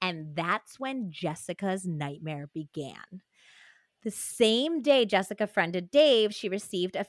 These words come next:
Facebook message from a woman named C. Leah Farver, which read, "So you must be Dave's new whore.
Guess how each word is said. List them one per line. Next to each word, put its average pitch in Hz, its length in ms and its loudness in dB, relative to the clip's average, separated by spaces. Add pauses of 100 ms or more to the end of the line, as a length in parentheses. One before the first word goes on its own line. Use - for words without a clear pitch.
Facebook 208 480 -4
message 175 500 -4
from 175 180 -6
a 175 40 -4
woman 175 440 -2
named 165 240 -6
C. 240 560 -4
Leah 180 360 -4 (120)
Farver, 196 600 -2 (400)
which 202 220 -2
read, 185 480 4
"So - 140 -8
you 208 320 -4
must 247 320 -4
be 202 180 -4
Dave's 170 600 -2
new 156 280 -2
whore. - 540 -6